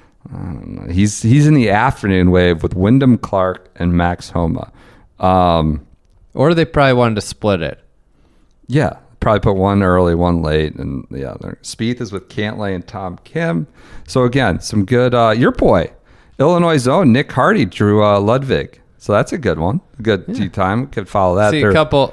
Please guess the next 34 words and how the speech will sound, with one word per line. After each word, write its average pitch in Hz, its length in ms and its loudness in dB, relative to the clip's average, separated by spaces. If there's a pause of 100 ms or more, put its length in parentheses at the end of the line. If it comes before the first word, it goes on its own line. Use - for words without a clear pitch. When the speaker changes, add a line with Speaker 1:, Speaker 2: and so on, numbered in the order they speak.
(120)
Speaker 2:
you 143 160 -2
know, 110 260 0 (1080)
couple 135 260 0
dominant 117 640 0
college 127 400 0
players 69 520 -8
Speaker 1:
one 110 200 2
Speaker 2:
there. - 80 0
Speaker 1:
group 110 220 -4
behind 113 640 -2
Tiger 71 400 -10
there 62 200 -12
in - 100 -14
the - 60 -16
morning. 50 420 -14
So - 440 -2
I 196 240 -14
just, 127 320 -10 (240)
I 196 200 2
don't, 151 320 0
I 143 100 -2
mean, 160 160 2
I 151 80 0
know 151 240 4
you 143 200 4
love 123 420 0
the 107 100 2
whole 113 260 2
Open 113 880 0
history 113 460 0
of 117 160 2
it. 123 160 0
<laughs> - 100 -6
I 139 80 -2